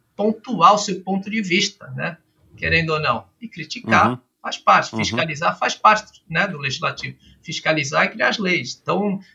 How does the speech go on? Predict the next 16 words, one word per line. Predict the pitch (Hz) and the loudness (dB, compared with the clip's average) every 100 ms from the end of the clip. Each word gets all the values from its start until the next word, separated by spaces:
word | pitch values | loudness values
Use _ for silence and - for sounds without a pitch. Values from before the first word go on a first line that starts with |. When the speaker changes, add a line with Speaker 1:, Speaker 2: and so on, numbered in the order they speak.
| _ _ | _ _
Speaker 1:
toda | 233 233 | 4 6
hora | 220 | 6
eu | 196 | 4
tô | 233 | 0
<laughs> | - - 202 175 | 2 2 2 0
apontando | 202 | 0
alguma | 175 185 175 | 0 2 2
coisa | 156 165 185 185 | 2 -2 -4 -6
que | - | -6
eu | 131 | 0
acho | 131 - - | 0 0 -6
que | 127 | -4
é | 117 | -2
errado | - 127 143 | 2 0 0
do | 139 | -6
governo. | 208 - 156 190 | -6 -4 -4 -6